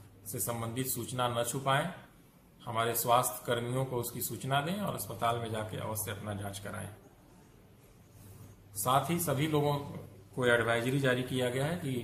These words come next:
बाहर निकलते समय मास्क का अवश्य प्रयोग करें और दो व्यक्ति के बीच में एक से दो मीटर की दूरी रख करके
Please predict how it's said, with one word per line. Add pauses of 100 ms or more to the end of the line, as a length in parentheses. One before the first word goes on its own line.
(160)
बाहर
निकलते
समय
मास्क
का
अवश्य
प्रयोग
करें (960)
और (500)
दो
व्यक्ति (720)
के
बीच
में
एक
से
दो
मीटर
की
दूरी
रख
करके